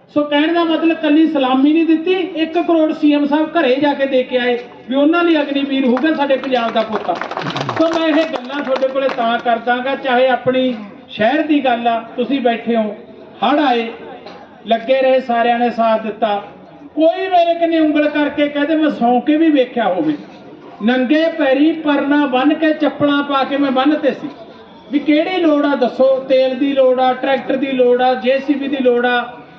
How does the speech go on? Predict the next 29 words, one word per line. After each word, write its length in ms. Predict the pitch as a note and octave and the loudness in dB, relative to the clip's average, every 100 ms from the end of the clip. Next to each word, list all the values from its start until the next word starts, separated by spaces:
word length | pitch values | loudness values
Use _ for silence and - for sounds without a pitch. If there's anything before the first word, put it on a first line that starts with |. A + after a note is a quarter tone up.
| - | -6
ਮੈਨੂੰ 420 | A3+ D4 D#4+ E4 | -2 0 2 2
ਇਹ 180 | D#4+ E4+ | 2 0
ਸੀ 160 | D#4 E4 | 2 2
ਵੀ 100 | E4 | 0
ਤੁਸੀਂ 400 | E4 D4+ - E4 | 0 0 2 2
ਮੈਨੂੰ 280 | D#4+ D#4 D#4+ D4+ | 2 2 2 2
ਆਪਦਾ 280 | D4 C#4+ D4 | 0 0 0
ਨੁਮਾਇੰਦਾ 440 | C#4 C4 B3 C#4 | 0 -2 -2 -2
ਚੁਣਿਆ, 360 | C4+ B3+ B3+ B3 A#3+ - - - - | -2 0 0 0 -4 -12 -16 -16 -4
ਮੈਂ 200 | G#3 D4+ E4 | 0 0 0
ਕਿਵੇਂ 280 | E4+ E4+ | 0 0
ਸੌਂ 240 | E4 D4 C4+ | 0 -2 -2
ਜਾ। 180 | C#4 C4+ G#3+ A#3+ - - - B3+ | -2 -2 -4 -8 -12 -14 -4 0
ਅਸੀਂ 180 | D#4 D4+ | 2 2
ਲੱਗੇ 360 | C4+ A3+ C4 | 2 2 0
ਰਹੇ 240 | B3+ A#3+ A#3+ G3+ F3 F3+ - - | 2 0 0 -4 -10 -12 -14 -6
ਤੇ 120 | D4+ D4 | -2 0
ਤੁਹਾਨੂੰ 320 | C4+ C#4+ D4 | 0 2 0
ਦੱਸਦਾ, 400 | C#4 C4 A#3+ C#4+ C#4+ - | 0 -2 -2 -2 -4 0
ਪੁਲ 200 | C#4+ D4+ | 0 2
ਤੋੜਨਾ 440 | D#4 C#4+ C#4+ C#4 | 2 0 0 -2
ਪੈ 200 | C4+ B3 | -2 -2
ਗਿਆ, 160 | A#3 C4 | 0 -2
ਸਾਰੇ 320 | G#3+ A#3 A#3+ | 0 0 0
ਬੈਠੇ 360 | A#3+ G#3 G#3+ A#3+ | 0 -4 -2 -2
ਹੋ, 140 | B3 | 0
ਮਜਬੂਰੀ 480 | A#3 A3 A#3 B3+ C4+ | 0 0 2 2 2
ਬਣ 220 | C4 A#3 A3 | 2 0 -2
ਗਈ। 260 | B3 B3+ | -4 -6